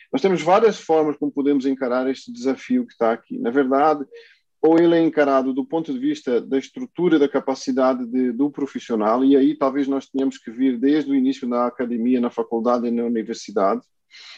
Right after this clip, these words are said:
e a interação entre essas aplicações no mundo prático e a intra-, e a, e a como elas impactam na preparação do estudante de direito. Vejam, ahm, por exemplo, quando o doutor Henrique nos fala sobre essas aplicações concretas que ele está desenvolvendo,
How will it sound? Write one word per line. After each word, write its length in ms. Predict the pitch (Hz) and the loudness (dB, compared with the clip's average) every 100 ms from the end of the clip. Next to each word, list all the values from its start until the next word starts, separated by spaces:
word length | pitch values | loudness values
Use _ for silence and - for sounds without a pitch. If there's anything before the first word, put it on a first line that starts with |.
| _ - | _ 2
e 160 | 139 | 4
a 60 | 135 | 6
interação 680 | 139 139 131 131 156 156 147 | 4 2 0 0 2 4 2
entre 240 | 139 131 | 0 -2
essas 260 | 127 - 120 | -6 -6 -8
aplicações 500 | 123 127 120 127 117 | -6 -6 -2 -2 0
no 80 | |
mundo 240 | 120 120 110 | 2 0 0
prático 640 | 127 131 139 - - 120 | 0 2 0 -4 -14 -6
e 120 | 120 127 | -2 -2
a 120 | 131 | 0
intra-, 400 | 131 123 123 - | -2 -4 -6 -4
e 160 | 127 131 | -2 0
a, 100 | 113 | -2
e 120 | 127 | -4
a 60 | 123 | -4
como 320 | - 135 131 | -2 0 2
elas 300 | 127 123 117 | 0 -2 -2
impactam 720 | 131 123 - 135 151 - 117 | -2 -2 0 0 0 -4 -8
na 100 | 120 | -8
preparação 560 | 127 139 131 123 - 147 | -6 -6 -6 -6 -4 -6
do 80 | 135 | -6
estudante 580 | - 135 127 160 165 - | -6 0 2 2 0 -10
de 120 | 120 | -8
direito. 380 | 113 101 101 - - _ _ - - - _ - | -4 -2 -2 -6 -20 _ _ -20 -20 -20 _ -6
Vejam, 580 | 113 156 147 120 107 104 _ _ - | 2 4 4 4 -2 -4 _ _ -4
ahm, 500 | 117 120 120 120 120 | 0 2 2 0 -2
por 180 | - 143 | 0 2
exemplo, 240 | 139 143 | 2 0
quando 140 | - 135 | 0 -2
o 100 | 131 | -2
doutor 220 | 156 156 | 0 0
Henrique 560 | 147 135 147 - 156 131 | 0 0 -4 -2 -2 0
nos 320 | 123 139 - | -2 -4 -4
fala 420 | - 139 135 123 | -2 0 0 -2
sobre 540 | - 147 127 127 113 123 | -4 -4 -2 -2 -4 -2
essas 480 | 131 131 135 120 | -4 -2 -4 -2
aplicações 720 | 127 123 120 113 - 139 143 131 | -4 -4 -4 -4 -2 2 2 2
concretas 640 | - 110 127 127 - 104 | -4 -4 -2 -2 -2 -8
que 160 | - 120 | -6 -8
ele 80 | |
está 220 | 113 - 113 | -4 -2 0
desenvolvendo, 920 | 117 107 101 98 135 156 139 104 | 0 0 -2 0 2 4 2 0